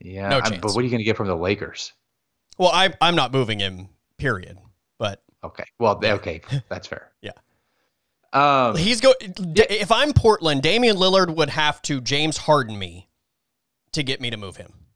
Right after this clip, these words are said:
Speaker 1: Which I don't think he's gonna do.
Speaker 2: He,
Speaker 1: That Dame
Speaker 2: right.
Speaker 1: just doesn't strike me as that kind of guy.
Speaker 2: Well,
Speaker 1: But
Speaker 2: and he's kind of put himself, he's kind of backed himself into a corner as far as that goes because of all the comments he made about wanting to do it with one team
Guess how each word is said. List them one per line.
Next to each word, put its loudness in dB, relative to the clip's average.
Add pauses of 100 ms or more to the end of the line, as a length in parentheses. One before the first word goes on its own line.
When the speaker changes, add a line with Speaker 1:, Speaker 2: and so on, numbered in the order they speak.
Speaker 1:
Which -14
I -2
don't -4
think -12
he's -18
gonna -18
do. -20
Speaker 2:
He, -2
Speaker 1:
That -4
Dame 2
Speaker 2:
right. 2
Speaker 1:
just -8
doesn't -8
strike -8
me -12
as -14
that -12
kind -16
of -20
guy. -20
Speaker 2:
Well, 4
Speaker 1:
But -2
Speaker 2:
and 0
he's -2
kind 2
of -2
put 2
himself, 0 (380)
he's -2
kind 2
of -2
backed 2
himself 0
into -2
a -8
corner -2
as -4
far 0
as -4
that -2
goes -2
because -6
of -6
all 0
the -6
comments -2
he -4
made -2
about 0 (760)
wanting 2
to -4
do 0
it -4
with -2
one 0
team -2